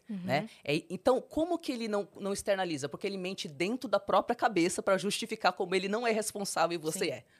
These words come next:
Speaker 1: Nossa.
Speaker 3: Sim.
Speaker 2: Tanto que tem pesquisa que mostra que muitos, muitos narcisistas vão desenvolver demência, porque eles não têm contato com a realidade. E começa a perder real contato com a realidade.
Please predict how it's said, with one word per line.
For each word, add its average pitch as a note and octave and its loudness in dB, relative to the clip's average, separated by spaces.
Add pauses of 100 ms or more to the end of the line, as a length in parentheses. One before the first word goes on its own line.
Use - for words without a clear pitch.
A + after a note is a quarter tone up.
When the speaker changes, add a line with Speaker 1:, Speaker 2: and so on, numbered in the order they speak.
Speaker 1:
Nossa. G#3 -10 (220)
Speaker 3:
Sim. F3+ -16 (640)
Speaker 2:
Tanto D#4+ 4
que A#3+ 4 (720)
tem B3 4
pesquisa A#3 2
que F#3 -4
mostra F#3+ 2
que E3+ -6
muitos, A3+ -4
muitos A#3+ -2
narcisistas F#3 -2
vão F3+ 0
desenvolver F3+ -2
demência, G3 -4 (880)
porque F#3 4
eles G#3+ 2
não G#3+ 4
têm B3 -2
contato A#3+ 0
com A#3+ -4
a - 2
realidade. A3 2 (960)
E F#3 -8
começa A#3 2
a - 4
perder C4 0
real C4+ 4
contato D4 -2
com C#4+ -4
a C#4+ 0
realidade. C4+ -2